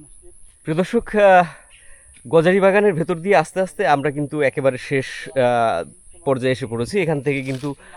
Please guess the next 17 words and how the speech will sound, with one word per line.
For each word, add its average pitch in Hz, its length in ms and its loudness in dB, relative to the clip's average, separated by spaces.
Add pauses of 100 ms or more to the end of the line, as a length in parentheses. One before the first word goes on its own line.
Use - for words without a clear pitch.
(160)
আর 170 260 2
যাওয়ার 135 260 2
কোনো 123 220 -6
রাস্তা 113 260 -6
নেই। 151 140 -6
দেখুন, 120 240 -8
এই 113 100 -6
যে 113 100 -4
রাস্তা 110 280 -4
শেষ। 233 320 -2 (680)
আর 127 300 6 (220)
ওই 202 200 0
যে 196 160 0
হচ্ছে 196 400 -2
আপনার 185 340 -4
কাঁটাতারের 151 520 0
বেড়া 127 360 0